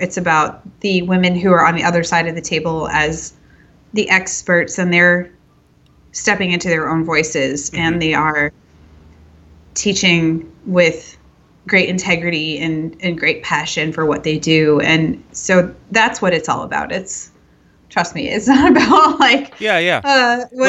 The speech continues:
Speaker 2: Like,
Speaker 1: you know, uh,
Speaker 2: if
Speaker 1: Steph doing
Speaker 2: someone,
Speaker 1: this thing.
Speaker 2: yeah, if someone wants to discover you, they have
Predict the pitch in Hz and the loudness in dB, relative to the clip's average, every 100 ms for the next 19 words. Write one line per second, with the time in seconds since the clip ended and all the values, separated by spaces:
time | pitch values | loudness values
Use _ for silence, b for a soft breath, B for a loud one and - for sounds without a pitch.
0 | 294 254 233 220 220 214 214 214 220 196 | 2 0 0 -2 -2 -4 -4 -4 -2 -2
1 | 233 226 233 208 - 240 226 202 180 202 | 0 0 -2 -4 -6 -6 -6 -6 -8 -4
2 | 147 131 202 202 180 170 170 143 - 160 | -2 -4 -6 -6 -6 -6 -8 -10 -6 -6
3 | 139 120 151 147 110 127 _ - 123 131 | -6 -8 -4 -4 -4 -8 _ -16 -8 -4
4 | 131 120 | -4 -6